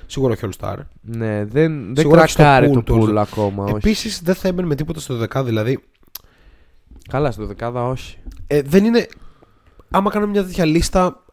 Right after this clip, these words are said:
Speaker 1: έρχεται ο Aiton, που δεν το βάλαμε. Έρχεται ο Valanciunas, που δεν το βάλαμε.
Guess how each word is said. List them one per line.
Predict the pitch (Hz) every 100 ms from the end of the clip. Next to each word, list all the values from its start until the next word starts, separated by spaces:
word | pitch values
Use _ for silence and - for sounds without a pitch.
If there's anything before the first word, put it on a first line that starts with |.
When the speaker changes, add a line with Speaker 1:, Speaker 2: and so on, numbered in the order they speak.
| _
Speaker 1:
έρχεται | - 139 - 156 160
ο | 156 156
Aiton, | 147 147 - 151 151 151 165 - -
που | 110
δεν | 110
το | 117
βάλαμε. | 117 110 110 110 117 120 - - - - _ _ -
Έρχεται | 110 120
ο | 143
Valanciunas, | 147 143 139 - 139 131 131 131 135 - -
που | -
δεν | 110
το | 110 107
βάλαμε. | 104 101 101 107 107